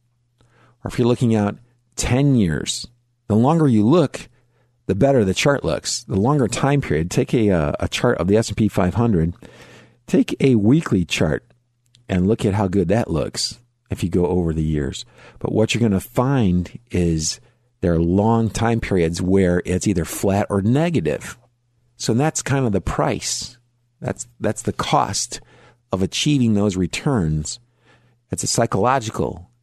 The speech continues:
cost, 'cause you're gonna go through long time periods where it doesn't seem like you're making a whole lot of progress.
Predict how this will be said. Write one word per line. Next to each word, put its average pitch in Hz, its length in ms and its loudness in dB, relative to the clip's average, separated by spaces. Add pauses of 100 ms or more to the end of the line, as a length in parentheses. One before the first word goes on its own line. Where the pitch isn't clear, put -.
(120)
cost, - 580 -8 (720)
'cause 92 100 -4
you're 92 80 -2
gonna 120 140 0
go 110 120 2
through 101 180 0
long 107 260 2
time 180 320 -2
periods 95 320 -2
where 98 320 2
it 104 200 -4
doesn't 131 280 -2
seem 117 220 0
like 110 180 0
you're 107 80 0
making 101 340 0
a 101 60 2
whole 87 160 0
lot 90 160 0
of - 80 -6
progress. - 720 -4